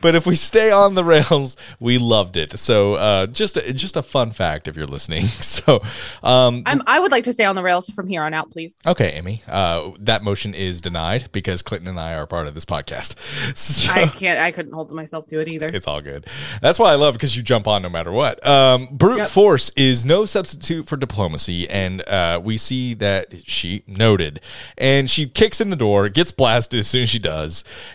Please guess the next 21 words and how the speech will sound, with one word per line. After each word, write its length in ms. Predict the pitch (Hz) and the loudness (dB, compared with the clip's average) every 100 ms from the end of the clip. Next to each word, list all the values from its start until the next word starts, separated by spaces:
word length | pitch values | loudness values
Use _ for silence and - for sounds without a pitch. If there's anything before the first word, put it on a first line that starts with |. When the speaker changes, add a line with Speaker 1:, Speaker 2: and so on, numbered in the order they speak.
| _ | _
Speaker 1:
"I 100 | - | -6
can 180 | 117 131 | -2 0
assure 320 | 131 - 165 | 2 2 2
you, 300 | 127 113 95 | 0 -2 -4
besides 420 | 87 98 113 123 139 | -4 0 2 2 0
my 140 | 127 | 0
acquaintance 580 | 127 - 131 131 131 120 - | 0 -2 -4 -4 -8 -6 -4
acting 280 | 120 123 123 | -4 -4 -4
like 180 | 117 117 | -4 -6
an 100 | 110 | -6
animal, 680 | 127 123 117 85 80 85 - - - | -2 -2 -2 -2 -4 -4 -8 -20 -10
we 180 | 104 107 | -6 -4
mean 400 | 92 80 95 95 | -4 -4 -4 -4
no 240 | 78 76 82 | -4 -6 -6
harm." 540 | - 160 110 69 69 - | 0 2 2 -2 -12 -10
And 180 | 92 87 | -8 -6
she 80 | |
goes, 160 | 95 85 | -6 -6
"Sure." 640 | - - 120 95 67 - - - - - | -2 2 4 2 -2 -10 -18 -20 -18 -6
And 200 | 110 113 | -2 0
he 240 | 131 123 | -2 -6